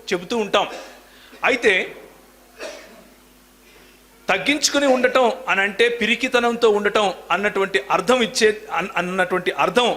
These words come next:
అని ఎవరు చెప్పారు మనకు అన్నది నాకు అర్థం కావట్లేదు. స్టెఫెను ఆనాడు పిరికి పందగా ఉండి ఉంటే, ఈరోజు మనకు సౌలు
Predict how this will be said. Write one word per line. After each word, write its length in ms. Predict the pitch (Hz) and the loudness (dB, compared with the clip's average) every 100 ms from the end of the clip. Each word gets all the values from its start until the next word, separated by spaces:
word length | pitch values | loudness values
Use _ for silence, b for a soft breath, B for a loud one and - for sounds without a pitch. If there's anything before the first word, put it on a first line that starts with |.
| - | -4
అని 160 | 190 180 | -4 2
ఎవరు 200 | 175 - | 4 4
చెప్పారు 360 | 523 523 233 | 0 0 0
మనకు 380 | 220 202 202 185 175 | 0 -2 -4 -6 -6
అన్నది 200 | 165 233 | -2 0
నాకు 180 | 240 190 | 0 0
అర్థం 220 | 170 196 | -2 -2
కావట్లేదు. 460 | 196 175 170 170 131 - - _ _ _ - - - - - - B B B - | 0 0 2 0 0 -8 -20 _ _ _ -20 -20 -20 -20 -20 -20 B B B -12
స్టెఫెను 540 | - 196 190 285 269 | -2 0 2 2 4
ఆనాడు 400 | 233 208 220 254 | 4 4 2 2
పిరికి 300 | 240 214 - | 0 -2 -2
పందగా 400 | 247 240 233 220 | -2 2 4 4
ఉండి 220 | 202 214 | 4 2
ఉంటే, 640 | 214 202 226 285 - - - - | 0 2 0 0 -4 -14 -18 -8
ఈరోజు 300 | 170 226 254 | 2 4 4
మనకు 260 | 254 220 214 | 2 0 -2
సౌలు 540 | - 196 269 269 185 | 0 2 4 4 2